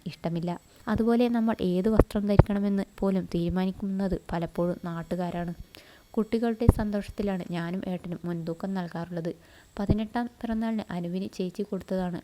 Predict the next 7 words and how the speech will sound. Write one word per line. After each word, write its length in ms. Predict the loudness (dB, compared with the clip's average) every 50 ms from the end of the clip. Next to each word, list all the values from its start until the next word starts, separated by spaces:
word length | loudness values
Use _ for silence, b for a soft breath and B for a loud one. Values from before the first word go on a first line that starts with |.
| -8 -8
ആ 80 | -6 -4
വിവാദമായ 560 | -2 -2 -2 -2 -2 -2 -2 -2 -2 -2 -4 -4
വസ്ത്രം. 380 | -6 -8 -10 -10 -10 -10 -10 -10 -12 B B B B B B -2
ബന്ധുക്കളും 500 | 0 0 0 0 -2 -2 -2 -2 0 0
നാട്ടുകാരുമെന്ന് 840 | 0 0 0 0 0 0 2 0 0 0 0 -2 -2 -2 -2 -4 -2
വേണ്ട 240 | -2 -2 -2 -2 -2 -4 -6 -10 -20 -20 -4 2
ചോദ്യശരങ്ങളുമായി 1200 | 4 4 6 6 4 2 0 0 -2 -2 0 2 2 2 0 0 2 2 2 2 2 2 0 -2